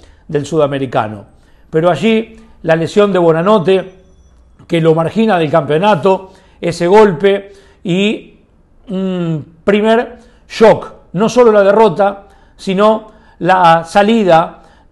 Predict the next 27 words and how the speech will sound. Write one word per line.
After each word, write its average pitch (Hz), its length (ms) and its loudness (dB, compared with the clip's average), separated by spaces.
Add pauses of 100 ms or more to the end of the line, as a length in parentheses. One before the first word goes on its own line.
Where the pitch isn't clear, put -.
(100)
tal 196 180 2
vez, 240 400 0 (220)
del 180 240 -2
mejor 214 280 0
futbolista 185 760 -2 (280)
que 151 140 0
tiene 170 260 -2
esta 156 140 -4
selección, 135 600 -4 (160)
o 156 120 -4
que 165 140 -4
traía 170 720 0 (360)
a, 147 140 -2
a, 139 680 0
a 165 80 2
esta, 165 200 -2
a 160 320 -4
este 165 180 -6
sudamericano. 127 800 -6 (640)
Pero 180 180 2
después 190 500 2 (440)
hubo 165 640 0 (240)
errores 226 680 2 (140)
muy 240 300 0
marcados, 190 680 0
muy 185 280 -4
precipitados 190 920 -2